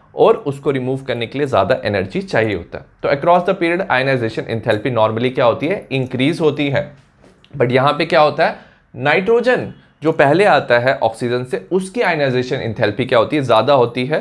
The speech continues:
तो ये एक्सेप्शन है। ऐसा क्यों होता है? Nitrogen has a stable configuration। अगर नाइट्रोजन की इलेक्ट्रॉनिक कन्फिगरेशन की बात करें, ये होता है वन एस टू, टू एस टू, टू पी थ्री, इसकी स्टेबल इलेक्ट्रॉनिक कन्फिगरेशन है due to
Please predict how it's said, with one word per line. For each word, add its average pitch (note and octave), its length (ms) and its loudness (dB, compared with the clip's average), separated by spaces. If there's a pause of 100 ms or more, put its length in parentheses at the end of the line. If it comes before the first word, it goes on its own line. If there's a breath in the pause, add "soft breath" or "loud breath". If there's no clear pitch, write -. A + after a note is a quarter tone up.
(240 loud breath)
तो D3 60 -4
ये D3 60 -4
एक्सेप्शन C3+ 540 -2
है। E3+ 80 -4
ऐसा C#3 180 -2
क्यों A3 300 -2
होता C#3+ 320 2
है? E3+ 180 0 (400 soft breath)
Nitrogen A3+ 500 0
has G#3+ 140 -2
a A3 60 -4
stable G3 420 0 (100)
configuration। D3+ 680 -2
अगर E3+ 180 0
नाइट्रोजन D#3 400 -2
की D#3 100 -4
इलेक्ट्रॉनिक C3+ 400 -2
कन्फिगरेशन C3+ 460 -2
की C#3 80 -2
बात C3 340 2
करें, D#3 180 -2
ये - 440 -10
होता C3+ 160 -2
है D3 60 0
वन C#3+ 180 0
एस D3 200 -2
टू, D#3 100 0
टू C#3 180 -2
एस C3+ 200 -2
टू, F3 120 -2
टू C#3+ 160 -2
पी B2+ 200 -4 (140)
थ्री, G#2 220 -6
इसकी B2+ 300 -6
स्टेबल D3 340 2
इलेक्ट्रॉनिक C#3 440 -2
कन्फिगरेशन D3 600 -4
है A#3 160 -4 (320 loud breath)
due F#3+ 160 2
to B3 160 0